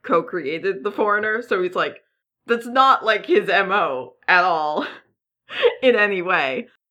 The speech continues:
And, uh, he objects to this. Um, James Owsley says,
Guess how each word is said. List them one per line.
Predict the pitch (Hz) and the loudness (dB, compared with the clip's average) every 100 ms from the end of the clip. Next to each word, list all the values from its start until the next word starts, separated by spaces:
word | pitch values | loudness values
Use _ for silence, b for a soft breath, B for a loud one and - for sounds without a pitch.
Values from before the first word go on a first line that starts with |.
| _ _ | _ _
And, | 202 185 175 165 165 165 - - | 2 4 4 2 0 -6 -4 4
uh, | 165 156 151 143 135 - - _ _ _ - | 6 6 4 2 -4 -8 -18 _ _ _ -8
he | 247 262 277 | -4 -2 -2
objects | 226 202 160 - | 0 0 -2 -4
to | 160 | -8
this. | 123 110 - _ _ _ _ | -6 -10 -12 _ _ _ _
Um, | 185 160 156 151 143 139 127 156 - _ _ _ - | 2 4 4 2 -2 -10 -14 -14 -18 _ _ _ -6
James | - 202 202 | 0 2 2
Owsley | 190 170 165 165 160 | 2 2 0 -6 -8
says, | - 151 143 - | -4 -4 -6 -12